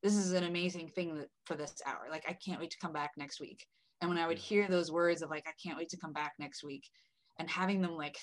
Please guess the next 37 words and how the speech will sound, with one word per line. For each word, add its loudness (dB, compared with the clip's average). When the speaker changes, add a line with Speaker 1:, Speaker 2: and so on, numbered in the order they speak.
Speaker 1:
thank 4
us 0
after -2
every -4
class, 2
I -8
was -10
like, -10
"This, 4
this," 2
I 0
thought, 2
and -8
again, -6
down 6
the 4
line, 4
I'll 6
have 0
to 0
ref-, -2
refine 2
that -2
definition, -2
but -2
I -2
thought, 0
"Ah, 12
my 0
new 0
purpose. -4
This 2
is -8
what -2
Speaker 2:
Right. -6
Speaker 1:
it -8
is. -18